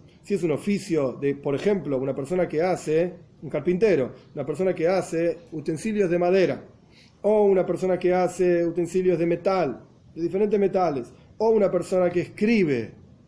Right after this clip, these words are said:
de una forma clara y bonita, un escriba determinado, cualquier oficio, o escribir un dibujo, o sea, pintar un dibujo,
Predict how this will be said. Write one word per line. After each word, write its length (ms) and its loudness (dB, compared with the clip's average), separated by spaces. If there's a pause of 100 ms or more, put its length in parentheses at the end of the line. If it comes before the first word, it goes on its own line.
(800)
de 120 -6
una 160 2
forma 460 0
clara 460 2
y 60 -2
bonita, 360 0
un 100 -2
escriba 640 -2
determinado, 520 -4
cualquier 320 0
oficio, 580 -4 (540)
o 120 2
escribir 560 0
un 120 2
dibujo, 420 2
o 60 -4
sea, 380 0 (140)
pintar 280 0
un 80 0
dibujo, 540 0